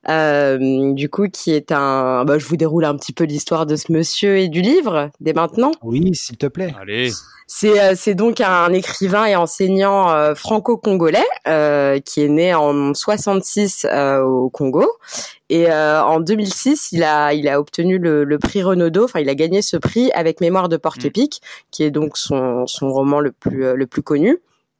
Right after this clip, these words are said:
Speaker 1: En deux mille douze, il a été récompensé par l'Académie française. Aujourd'hui, il vit à Los Angeles Beaches. Et, euh,
Speaker 2: Ah.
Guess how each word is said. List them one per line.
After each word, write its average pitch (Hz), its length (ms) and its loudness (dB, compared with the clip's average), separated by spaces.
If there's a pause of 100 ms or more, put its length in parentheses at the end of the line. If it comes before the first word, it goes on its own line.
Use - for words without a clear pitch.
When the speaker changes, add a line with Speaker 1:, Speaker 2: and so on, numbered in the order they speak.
(340)
Speaker 1:
En 190 100 2
deux 180 140 2
mille 185 260 0
douze, 208 300 2
il 160 260 2
a 147 40 2
été 151 180 0
récompensé 156 440 -2
par 143 120 0
l'Académie 135 420 0
française. 202 680 0 (360)
Aujourd'hui, 202 720 2
il 165 180 2
vit 165 200 0
à 139 160 2
Los 143 340 2
Angeles 180 540 0
Beaches. 226 680 0 (480)
Et, 180 260 2
euh, - 80 -2
Speaker 2:
Ah. 147 720 2